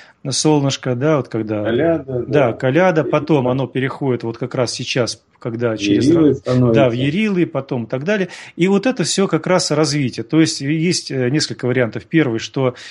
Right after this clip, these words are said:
Speaker 1: где-то это вообще не упоминали, просто было Ярица, говорили, солнце Ярица, да,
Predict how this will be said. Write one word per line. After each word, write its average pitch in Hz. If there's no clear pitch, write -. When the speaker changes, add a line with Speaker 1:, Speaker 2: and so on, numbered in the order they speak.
Speaker 1:
где-то 139
это 123
вообще 120
не 190
упоминали, 156
просто 135
было 160
Ярица, 120
говорили, 135
солнце 170
Ярица, 110
да, 151